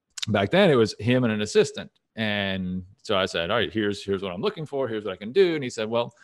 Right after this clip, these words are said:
I'll tell you what, can't pay you anything, but I'll let you, I'll intern. You, you help me out.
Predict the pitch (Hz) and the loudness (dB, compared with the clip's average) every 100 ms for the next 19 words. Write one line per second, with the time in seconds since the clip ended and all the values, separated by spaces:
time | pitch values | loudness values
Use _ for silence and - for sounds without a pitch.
0 | - - _ 113 117 107 - - _ _ | -20 -20 _ 2 4 4 2 -6 _ _
1 | - 107 117 147 120 107 107 98 165 160 | -4 -2 4 4 4 2 2 -2 -2 -8
2 | - - 107 98 98 98 92 98 - 95 | -12 0 2 4 4 2 -2 -8 -8 -6
3 | - 95 90 90 127 135 139 139 135 104 | -6 -8 -4 0 0 2 2 0 -2 -6
4 | 104 107 110 110 127 139 139 120 | -4 -2 0 0 0 2 0 -2